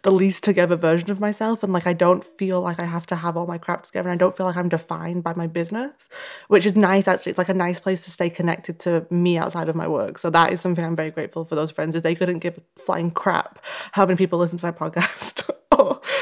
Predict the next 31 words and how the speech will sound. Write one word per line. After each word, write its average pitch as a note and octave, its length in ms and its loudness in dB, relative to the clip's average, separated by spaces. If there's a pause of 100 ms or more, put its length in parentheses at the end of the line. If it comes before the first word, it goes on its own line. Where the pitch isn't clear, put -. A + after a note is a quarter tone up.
how C4+ 120 8
many A#3+ 120 4
clients - 460 0
I B3+ 60 4
booked. - 560 -2 (640)
So A#3 160 6
I G#3+ 60 6
love F#3+ 240 0
that F3+ 140 4
about F3 260 -2
them. E3 180 -4
So F3 140 2
it's, F3+ 260 -4
it's, G3 160 0
but F#3+ 160 4
yeah, F#3+ 120 8
but F3+ 180 2
then F#3 100 6
I F3+ 60 4
have F3 180 -2
my, F3+ 140 -2
like, D3 280 -2 (400)
freelancey, G#3 520 2
like, F3 100 0
my F3 180 -4 (280)
business A3 280 4
friends G3+ 400 -6 (440)
and G#3 80 6
my G3 80 8
creative F3+ 300 4
friends, E3+ 300 0